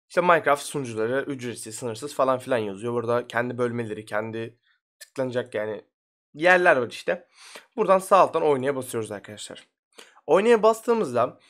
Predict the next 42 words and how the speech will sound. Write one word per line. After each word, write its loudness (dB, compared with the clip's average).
bize 2
normalde 6
kayıt -2
olma -2
sayfası -8
geliyor. 0
Google'a 2
yani 0
mail -4
hesabınızla, 2
Facebook -8
hesabınızla 2
ya 2
da 0
normal 2
sitenin -2
kendi 2
kayıt -2
sistemiyle -2
kayıt -8
olabiliyorsunuz. -10
Ben 4
genelde, 4
genelde 4
sitelerin 2
kayıt 0
olma 2
sistemlerini 0
kullanıyorum. -4
Mail -2
ya -4
da -6
Facebook -12
hesabımı -6
vermek -4
istemediğim -6
için -6
burada -4
da 6
aynı 4
şeyi -4
uyguladım. -4